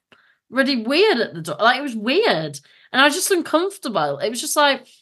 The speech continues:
you know, and sometimes I do tip. If it's, like, cold like this, like, tonight, it's January, it's cold, people are out there. I do, I do tip, like,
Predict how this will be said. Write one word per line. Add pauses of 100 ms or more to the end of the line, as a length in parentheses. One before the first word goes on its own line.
(480)
you
know,
and
sometimes
I
do
tip.
If
it's,
like,
cold
like
this,
like,
tonight,
it's
January,
it's
cold, (380)
people
are
out
there.
I
do, (100)
I
do
tip,
like,